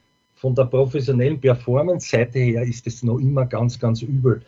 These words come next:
was da mit ihm durchreitet und, und ich glaub, dass das ein entscheidender Faktor sein wird. Er war ja im Vorjahr, wenn mich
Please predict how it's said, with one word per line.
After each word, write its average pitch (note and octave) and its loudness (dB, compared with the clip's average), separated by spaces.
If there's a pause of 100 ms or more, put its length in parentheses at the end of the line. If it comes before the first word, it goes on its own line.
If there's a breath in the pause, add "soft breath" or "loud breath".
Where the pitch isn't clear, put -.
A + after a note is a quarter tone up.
(240 soft breath)
was A2 2
da A2 2
mit A2+ 2
ihm G#2+ 0
durchreitet B2 0
und, A#2+ 2
und A#2 2
ich A#2 0
glaub, A#2+ 0
dass A#2+ -2
das A2 0 (280)
ein A2 0
entscheidender A2+ 0
Faktor - -4
sein G#2 -6
wird. C#3 4 (340 soft breath)
Er A2+ 2
war A2+ 6
ja E3+ 6
im D3 2
Vorjahr, D3 4
wenn C#3+ 0
mich C#3 -2